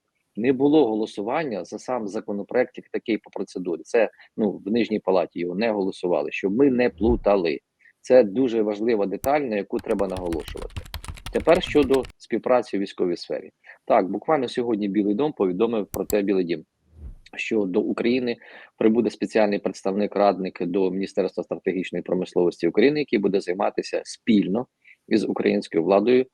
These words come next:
налагодженням тісніших зв'язків у військово-промисловій сфері, а, для того, щоб ми запускали виробництво зброї власної. Це, м, продовження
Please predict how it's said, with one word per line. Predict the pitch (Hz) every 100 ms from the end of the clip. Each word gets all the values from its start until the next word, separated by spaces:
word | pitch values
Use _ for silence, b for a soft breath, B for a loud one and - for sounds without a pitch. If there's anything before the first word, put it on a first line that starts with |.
| B B B 104
налагодженням | 123 135 113 110 107 117 127 120
тісніших | - 131 - 117 - 90
зв'язків | 92 - - 123 120 -
у | 101 98 92
військово-промисловій | 98 101 92 - 87 90 - 95 85
сфері, | - 107 123 131 _ B B B
а, | - 92 90
для | 98 110
того, | 139 143
щоб | - 101 98
ми | 120 113 _ -
запускали | 90 139 131 - - 123 135 101
виробництво | 92 90 95 110 - - 95 90 -
зброї | 92 95 101 92
власної. | 82 76 - - - _ B B B B _
Це, | - 151 151 139
м, | 120 113 107 98 87 _ _ -
продовження | 143 120 151 127 92 101 87